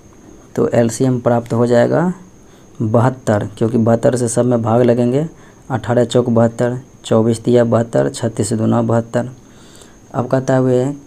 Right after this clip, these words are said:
कितने दिनों में वे सभी कार्य को पूर्ण करेंगे, चार, तीन, सात, दो, नौ, ये हो गया नौ, लेकिन यहाँ पर जो है इनने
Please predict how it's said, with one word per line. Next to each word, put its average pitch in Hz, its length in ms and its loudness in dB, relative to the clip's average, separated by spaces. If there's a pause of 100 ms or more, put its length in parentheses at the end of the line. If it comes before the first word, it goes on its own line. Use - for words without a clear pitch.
(120)
कितने 147 320 2
दिनों 131 280 2
में 123 140 2
वे 123 160 2
सभी 120 300 0
कार्य 117 280 2
को 135 160 -2
पूर्ण 120 360 0
करेंगे, 104 420 -4 (840)
चार, 127 520 2 (360)
तीन, 117 200 4
सात, 127 360 0
दो, 113 200 2
नौ, 107 320 2 (580)
ये 127 120 2
हो 127 160 4
गया 123 160 2
नौ, 113 440 4 (420)
लेकिन 123 220 -2
यहाँ 127 220 2
पर 131 160 0
जो 127 140 2
है 147 200 2
इनने 127 380 2